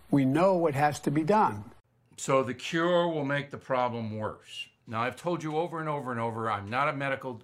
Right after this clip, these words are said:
Speaker 2: person. I don't diagnose people. But Joe Biden,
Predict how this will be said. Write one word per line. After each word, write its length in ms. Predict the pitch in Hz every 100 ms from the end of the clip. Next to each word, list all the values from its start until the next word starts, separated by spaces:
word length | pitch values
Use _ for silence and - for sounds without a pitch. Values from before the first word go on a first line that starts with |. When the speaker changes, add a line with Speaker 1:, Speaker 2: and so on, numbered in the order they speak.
| -
Speaker 2:
person. 320 | 104 98 104
I 80 | 92
don't 260 | 120 139
diagnose 600 | 131 123 113 104 107 98
people. 440 | - 98 90 87 - - - - - -
But 140 | 117 - _ _ _ -
Joe 240 | 139 165
Biden, 520 | 175 170 156 135 127